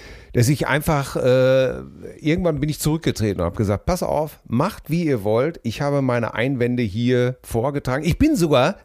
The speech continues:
tatsächlich, jetzt, jetzt, jetzt wirst du mich loben, ich bin sogar tatsächlich zum Flughafen gefahren.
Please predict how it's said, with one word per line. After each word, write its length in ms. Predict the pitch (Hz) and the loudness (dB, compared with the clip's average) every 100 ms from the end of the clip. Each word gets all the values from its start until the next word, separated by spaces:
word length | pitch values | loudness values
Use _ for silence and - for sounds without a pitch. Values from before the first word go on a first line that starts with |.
| - | -8
tatsächlich, 960 | - 233 247 294 - 208 - 131 87 - _ | -4 0 0 0 0 -2 0 -4 -4 -8 _
jetzt, 340 | - 113 156 - _ - - - - - - - _ | -4 -2 -2 -6 _ -20 -20 -20 -20 -20 -20 -20 _
jetzt, 720 | - 104 - - - - - - | -4 -2 -4 -6 -8 -10 -16 -6
jetzt 420 | 104 - - - | -6 -4 -8 -4
wirst 220 | 101 - | -4 -2
du 40 | |
mich 180 | 92 78 | -4 -2
loben, 360 | 85 92 101 - | 0 0 -2 -6
ich 120 | - | -6
bin 180 | - 180 | -2 0
sogar 300 | 175 98 - | 0 -2 -4
tatsächlich 640 | - 139 196 - 156 139 | -6 -6 -4 -8 -6 -6
zum 180 | - 117 | -4 -4
Flughafen 640 | - 127 185 - 76 - 78 | -2 -2 -2 -2 -4 -6 -8
gefahren. 600 | 76 - - 73 110 | -8 -8 -6 -4 -4